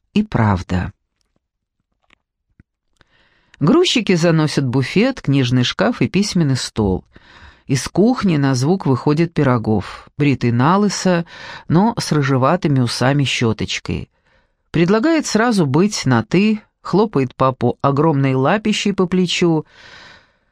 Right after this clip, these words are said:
«Прости, друг, но отчеств ваших без пол-литры не произнесть».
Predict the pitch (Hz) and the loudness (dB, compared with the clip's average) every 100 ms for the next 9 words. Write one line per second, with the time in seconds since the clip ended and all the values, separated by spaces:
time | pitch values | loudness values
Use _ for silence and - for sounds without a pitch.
0 | _ 226 247 240 285 214 180 131 - 127 | _ 0 2 2 0 2 2 0 -2 0
1 | 160 202 196 - 254 - 190 - 160 208 | 2 2 2 0 0 0 -2 0 0 0
2 | 247 220 170 160 147 - 208 180 175 180 | 0 0 0 0 0 0 2 2 2 2
3 | 170 165 - 135 170 143 131 113 113 92 | 2 2 2 0 2 2 0 0 0 0
4 | - - | -4 -12